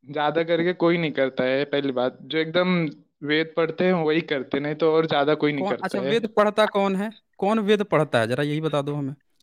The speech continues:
Speaker 2: वेद जो है,
Speaker 1: हाँ।
Speaker 2: कौन व्यक्ति पढ़ता है, वही आप बता दो ना हमें। एक बार तो बता दो, कौन
Speaker 1: अरे,
Speaker 2: पढ़ता है?
Speaker 1: ये आप इंडिविजुअल पर्सन पे वो करता है, इंडिविजुअल पर्सन पे डिपेंड करता है, कौन
Speaker 2: आप
Speaker 1: पढ़ता है, कौन
Speaker 2: आर्य,
Speaker 1: नहीं पढ़ता है।
Speaker 2: अच्छा, ये बताओ, आपको कौन सा समाज अच्छा लगता है,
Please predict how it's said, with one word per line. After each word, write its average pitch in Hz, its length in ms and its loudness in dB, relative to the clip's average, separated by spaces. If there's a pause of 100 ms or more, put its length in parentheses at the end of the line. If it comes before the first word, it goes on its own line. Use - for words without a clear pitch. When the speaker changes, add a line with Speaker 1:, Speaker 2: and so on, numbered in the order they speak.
Speaker 2:
वेद 139 360 2
जो 185 180 0
है, 143 220 2
Speaker 1:
हाँ। 196 240 -2
Speaker 2:
कौन 233 220 2
व्यक्ति 208 320 -2
पढ़ता 180 420 2
है, 175 180 0
वही 196 280 0
आप 190 100 0
बता 131 240 -2
दो 139 100 -2
ना 233 100 -4
हमें। 170 240 -4 (120)
एक 185 200 0
बार 185 100 2
तो 170 120 -4
बता 143 180 0
दो, 269 140 -4
कौन 160 240 -2
Speaker 1:
अरे, 151 100 4
Speaker 2:
पढ़ता 131 260 -4
है? 202 180 -4
Speaker 1:
ये 190 200 6
आप - 280 -4 (100)
इंडिविजुअल 208 580 0
पर्सन 220 400 2
पे 185 300 2 (380)
वो 170 80 2
करता 143 320 -2
है, 156 220 -8 (300)
इंडिविजुअल 208 580 0
पर्सन 196 400 2
पे 196 120 2
डिपेंड 160 320 0
करता 139 280 0
है, 147 80 2
कौन 156 260 0
Speaker 2:
आप 165 120 4
Speaker 1:
पढ़ता 151 180 0
है, 170 60 2
कौन 165 100 0
Speaker 2:
आर्य, 196 160 2
Speaker 1:
नहीं 151 100 -8
पढ़ता 139 400 -8
है। 147 140 -12 (120)
Speaker 2:
अच्छा, 175 360 0
ये 196 180 2
बताओ, 202 300 2
आपको 180 400 0
कौन 208 280 -2
सा 208 120 -2
समाज 180 340 0
अच्छा 156 240 0
लगता 113 360 0
है, 113 180 -4